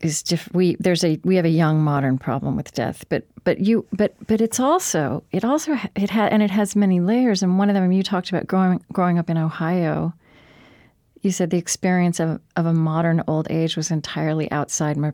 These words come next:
my perception because of, um, changes in family and society and mobility. We're so segregated. We, we don't have that experience. So, I mean, I just think about your daughter, also the experience that she had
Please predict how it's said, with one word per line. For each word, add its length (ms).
my 140
perception 800
because 380
of, 320
um, 540
changes 420
in 120
family 420
and 100
society 460
and 80
mobility. 800
We're 100
so 220
segregated. 1200
We, 240
we 80
don't 260
have 240
that 100
experience. 540
So, 80
I 20
mean, 120
I 60
just 100
think 140
about 160
your 120
daughter, 520
also 380
the 120
experience 840
that 160
she 220
had 640